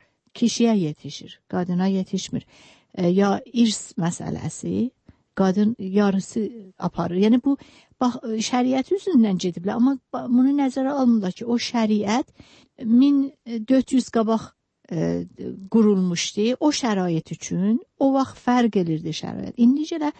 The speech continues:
bu baxsına görsən ki, iş, qadınlar çoxları ev,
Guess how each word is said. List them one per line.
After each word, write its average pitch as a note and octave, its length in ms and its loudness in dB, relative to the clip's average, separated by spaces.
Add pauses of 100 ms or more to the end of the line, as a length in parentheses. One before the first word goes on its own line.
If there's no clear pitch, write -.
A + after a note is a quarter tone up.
(300)
bu B3 220 -2
baxsına A#3+ 520 0
görsən B3 400 -2
ki, - 80 -8
iş, - 220 -6 (320)
qadınlar G3 500 2
çoxları A3+ 440 -2
ev, G#3+ 240 -2